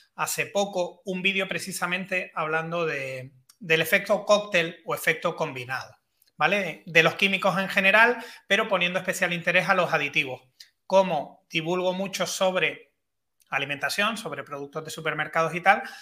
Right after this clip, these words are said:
suelo, eh, intentar poner el foco en evitar en la medida de lo posible los aditivos.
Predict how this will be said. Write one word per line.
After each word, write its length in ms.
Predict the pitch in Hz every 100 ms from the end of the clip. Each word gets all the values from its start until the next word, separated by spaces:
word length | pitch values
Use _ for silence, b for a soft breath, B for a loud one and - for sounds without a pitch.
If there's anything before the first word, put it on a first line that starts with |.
| B B
suelo, 640 | - - 185 190 196 233 -
eh, 840 | 175 147 143 139 139 139 139 - _ _ _ _ _
intentar 560 | 190 160 160 143 175 185
poner 300 | 175 160 185
el 100 | 185
foco 400 | 185 208 208 185
en 380 | 185 240 - _
evitar 480 | 160 143 139 165 202
en 80 | 208
la 80 |
medida 280 | 170 160 170
de 60 | 175
lo 40 | 170
posible 440 | 175 180 185 202
los 180 | 175 156
aditivos. 520 | 143 127 151 135